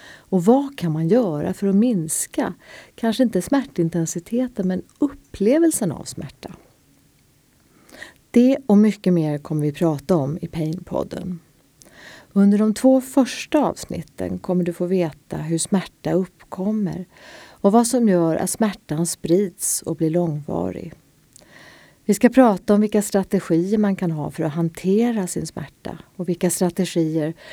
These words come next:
som kan vara bra på kort och lång sikt.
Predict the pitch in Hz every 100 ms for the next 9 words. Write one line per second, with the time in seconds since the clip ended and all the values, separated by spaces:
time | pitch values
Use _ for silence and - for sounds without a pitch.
0 | - - - 175 170 185 170 165 160 202
1 | 247 165 - 165 - 185 294 - _ -
2 | - 254 214 151 165 160 - -